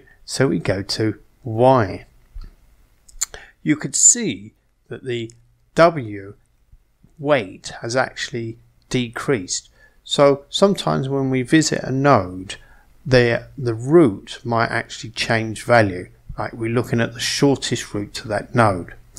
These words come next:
So W's been updated to eight, whereas previously it was nine. Okay, so from Y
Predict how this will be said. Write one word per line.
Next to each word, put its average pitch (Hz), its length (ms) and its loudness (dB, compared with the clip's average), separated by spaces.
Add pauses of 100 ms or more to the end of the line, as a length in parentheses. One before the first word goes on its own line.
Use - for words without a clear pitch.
(300)
So - 140 -10
W's 175 500 2
been - 360 -4 (120)
updated 107 760 -4 (420)
to - 120 -8 (120)
eight, 101 340 2 (880)
whereas 101 360 -6
previously - 680 -2
it 123 120 -4
was - 200 -10
nine. 110 440 -4 (1300)
Okay, 143 540 2 (260)
so 127 220 2
from 123 260 -4
Y 190 440 2